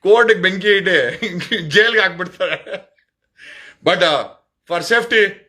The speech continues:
ಒಂದು ಸೆಟ್ ಕಾಪಿ ಇದೆ, don't worry. ಓಕೆ, ನೀವು ಕೋರ್ಟಲ್ಲಿ ಏನ್ ಮಾಟ ಆಡಿದ್ರು ಅಲ್ಲಿರೋ ಕಾಪಿಗಳನ್ನೆಲ್ಲ ತೆಗ್ಸಿದೀವಿ.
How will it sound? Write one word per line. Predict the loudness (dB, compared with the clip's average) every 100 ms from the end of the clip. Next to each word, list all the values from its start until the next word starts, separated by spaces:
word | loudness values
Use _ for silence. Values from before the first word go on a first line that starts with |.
| _ _ _ _
ಒಂದು | -6 -4 -2
ಸೆಟ್ | -2 -2 2
ಕಾಪಿ | 2 4 2 2 -2
ಇದೆ, | -2 0 -2 -6 _ _ _ 0
don't | 0 2
worry. | 0 -2 -8 _ _ _
ಓಕೆ, | 0 2 2 0 _ _ _ _ _
ನೀವು | -6 -6 -4
ಕೋರ್ಟಲ್ಲಿ | 0 4 6 4 2 2 4
ಏನ್ | 2 2
ಮಾಟ | -2 -2 -2
ಆಡಿದ್ರು | -2 -2 -4 -6 -6 -8 _ _ _ _ _ _ _ _ _ _ _ _ _ _ -4
ಅಲ್ಲಿರೋ | 2 4 4 2
ಕಾಪಿಗಳನ್ನೆಲ್ಲ | 2 0 0 0 0 0 0 0 -2
ತೆಗ್ಸಿದೀವಿ. | -4 -4 -4 -2 -4 -2 0 0